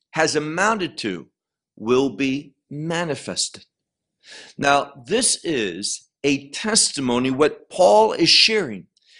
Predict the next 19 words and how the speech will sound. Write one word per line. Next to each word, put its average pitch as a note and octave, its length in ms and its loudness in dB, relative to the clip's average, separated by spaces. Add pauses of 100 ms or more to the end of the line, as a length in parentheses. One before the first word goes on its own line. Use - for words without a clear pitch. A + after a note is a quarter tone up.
(220)
is D#3 200 6
a D#3+ 340 2
testimony G#2+ 1000 -2 (560)
of G#2 400 2 (180)
perspectiveness. - 1800 -6 (360)
We C#3+ 260 4
need A#3 220 2
to G3 120 4
have A#2 400 2 (120)
a C3+ 240 2
proper F3 500 0
perspective G#3 1040 -6 (420)
in D#3 300 0
order F3+ 360 4
to G2 640 -4 (200)
make C3+ 480 2
the B2 100 -2
right A#2+ 400 0
decisions D3 920 -6